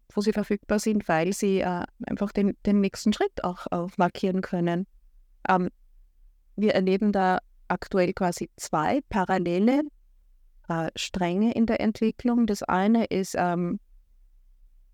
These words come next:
die aufgrund der aktuellen Lage, und da spreche ich vor allen Dingen die Klimakrise an, ähm,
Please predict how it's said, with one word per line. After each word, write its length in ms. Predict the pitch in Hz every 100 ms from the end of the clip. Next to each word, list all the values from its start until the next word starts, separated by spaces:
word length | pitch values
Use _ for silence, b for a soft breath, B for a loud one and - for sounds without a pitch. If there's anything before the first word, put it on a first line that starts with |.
| _ - - -
die 180 | 226
aufgrund 640 | 185 190 - - 233 262 -
der 140 | -
aktuellen 500 | 185 - 185 180 190
Lage, 520 | 185 165 156 190 233 277 254 _ _ -
und 200 | - 190
da 60 |
spreche 360 | - 180 175 185
ich 40 |
vor 140 | - 180
allen 160 | 185
Dingen 260 | 180 185 180
die 120 | 180
Klimakrise 840 | - 202 226 240 - 214 208 202 -
an, 300 | 180 185 185
ähm, 320 | - - -